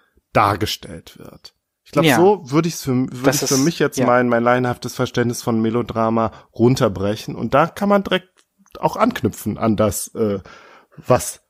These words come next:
Speaker 1: was da bei Almodovar passiert, ne? Also es sind eben
Speaker 2: Ja.
Speaker 1: die Gefühle. Und ja, dann kann man natürlich auch sagen, traditionell ist das irgendwie ein Genre von, nee, nicht von, von eben nicht, aber für und mit Frauen,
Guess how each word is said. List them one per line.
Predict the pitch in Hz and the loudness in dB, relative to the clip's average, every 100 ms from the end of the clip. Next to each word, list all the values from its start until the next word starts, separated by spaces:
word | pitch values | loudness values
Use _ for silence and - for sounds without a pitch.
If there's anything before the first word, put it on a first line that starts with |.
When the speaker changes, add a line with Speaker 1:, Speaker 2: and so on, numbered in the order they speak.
| _ | _
Speaker 1:
was | - 98 | -4 -2
da | - 104 | -2 2
bei | 104 | 2
Almodovar | 107 113 110 117 123 | 2 2 2 2 0
passiert, | - 147 - 247 107 - | -2 -8 -6 -4 -4 -6
ne? | 107 185 | -6 -4
Also | 247 123 | -2 0
es | 123 | 0
sind | 135 131 | -2 -4
eben | 123 143 | 0 2
Speaker 2:
Ja. | 131 | 2
Speaker 1:
die | 107 | -2
Gefühle. | - 190 208 202 208 208 208 - - - - - - _ _ _ _ _ _ | -6 -4 -2 0 -2 -6 -12 -20 -20 -20 -20 -20 -20 _ _ _ _ _ _
Und | 151 151 151 147 - - - _ _ _ _ | 2 4 4 2 -4 -12 -16 _ _ _ _
ja, | 120 151 202 | 2 4 4
dann | 127 | 2
kann | 143 | 2
man | 139 | 2
natürlich | 127 123 127 | 2 -2 -2
auch | 135 | 0
sagen, | 143 131 127 _ - - | 0 0 -2 _ -20 -8
traditionell | - 123 127 - 117 117 131 143 | -2 0 0 -2 -2 2 2 0
ist | 185 - 143 | -4 -2 -2
das | 131 - | -2 -6
irgendwie | - 131 151 151 | -2 -2 -2 -4
ein | 147 139 | -2 -2
Genre | 127 135 147 147 143 143 - _ _ | 0 0 0 -2 -2 -2 -6 _ _
von, | - - - 139 170 185 196 202 202 185 _ _ _ _ _ | -16 -6 2 4 4 0 -2 -2 -4 -8 _ _ _ _ _
nee, | 117 | 0
nicht | 117 127 | 0 -2
von, | - 127 123 123 | -2 0 0 -6
von | - 127 | 0 0
eben | 127 110 101 | 2 -2 0
nicht, | 190 - - | -2 -2 0
aber | 123 117 | 2 2
für | - - 175 | 0 2 2
und | 190 127 | 2 2
mit | 131 - | 0 0
Frauen, | - 95 95 85 85 | -2 0 0 -2 -12